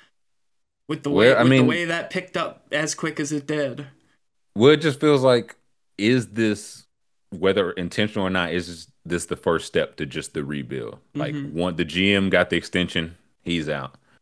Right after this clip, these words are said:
Speaker 2: This offseason, if Kingsbury ain't it, and Lord, I do not think he is it, he's out. Kyler's rehab, they said he'll be, projects to be back for the week one. It's like, can we just not? Like, he, maybe he will, maybe he won't. Can we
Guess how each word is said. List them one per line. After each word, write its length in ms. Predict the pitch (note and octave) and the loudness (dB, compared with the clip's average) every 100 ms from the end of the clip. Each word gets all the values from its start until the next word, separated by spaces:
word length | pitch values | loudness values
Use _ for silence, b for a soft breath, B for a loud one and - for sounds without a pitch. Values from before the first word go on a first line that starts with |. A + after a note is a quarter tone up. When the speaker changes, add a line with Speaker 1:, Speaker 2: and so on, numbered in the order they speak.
| _ | _
Speaker 2:
This 140 | - - | -6 2
offseason, 600 | F#2 F#2 - G2 F2+ F#2+ | 4 4 2 0 0 -4
if 140 | - | -6
Kingsbury 580 | - F#2+ G2 F#2+ F#2+ F#2 | -2 -2 2 2 4 2
ain't 220 | F#2+ F#2+ | 0 -2
it, 260 | F#2+ F#2+ - | -2 -4 -8
and 260 | D2 D2 | -10 -8
Lord, 440 | D#2 F#2 G#2+ G2+ E2 | -4 4 8 8 4
I 60 | |
do 140 | D2 D#2 | 0 -6
not 280 | D2+ D#2+ - | -8 -10 -8
think 160 | D#2 | -8
he 160 | D#2+ D#2+ | -6 -6
is 100 | D2+ | -6
it, 260 | C#2+ C2 _ _ _ _ _ _ _ _ _ | -8 -10 _ _ _ _ _ _ _ _ _
he's 340 | - G#2 F#2+ E2 | 2 4 6 2
out. 260 | C2+ - _ _ _ _ _ _ _ _ _ | -4 -10 _ _ _ _ _ _ _ _ _
Kyler's 420 | - F#2+ G#2+ A2 | -2 4 6 4
rehab, 320 | G2+ G#2+ G2+ G#2+ | 6 4 4 4
they 100 | E3+ | 4
said 180 | G3 D3 | 4 4
he'll 100 | C3+ | 2
be, 320 | A#2 F#2 D#2 _ _ - | 0 -2 -12 _ _ -6
projects 400 | G#2 F2+ G2+ - | -6 0 0 0
to 80 | G#2 | -4
be 120 | G2+ | -2
back 260 | F2 F#2 - | 0 -2 -6
for 80 | |
the 100 | F2+ | -8
week 280 | D#2+ F2 - | -6 -6 -6
one. 160 | F2 F#2 | -6 -4
It's 120 | G#2+ | -2
like, 120 | G2+ | -2
can 140 | - C3+ | 0 0
we 80 | F#3+ | 0
just 180 | C#3 | -2
not? 320 | - C3 C#2+ - | -4 -8 -10 -2
Like, 140 | F2+ F#2+ | 0 2
he, 60 | |
maybe 320 | B2+ C3 F3+ | 4 4 4
he 80 | E3 | 4
will, 200 | D#3 D3 | 6 6
maybe 200 | C3 B2+ | 6 2
he 60 | A#2+ | 2
won't. 260 | G2+ G#2 G#2+ | 0 -2 -2
Can 120 | G2+ | -4
we 360 | A2+ A2 G#2 | -2 -2 -4